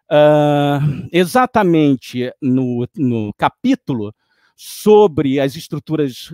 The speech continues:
ah, repetitivas é a seguinte pergunta, tá? Ou são as seguintes perguntas, tá?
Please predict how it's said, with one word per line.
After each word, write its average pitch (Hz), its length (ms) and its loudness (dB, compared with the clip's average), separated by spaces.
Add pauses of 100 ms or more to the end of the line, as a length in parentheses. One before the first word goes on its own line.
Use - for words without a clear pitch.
ah, 113 240 -6
repetitivas 170 1200 -4
é 202 240 -2
a 208 80 -2
seguinte 226 640 -4
pergunta, 131 800 -6 (320)
tá? 143 320 -4 (360)
Ou 180 160 2
são 165 240 -4
as 165 100 -4
seguintes 143 320 -8
perguntas, 101 680 -12 (100)
tá? 135 260 -6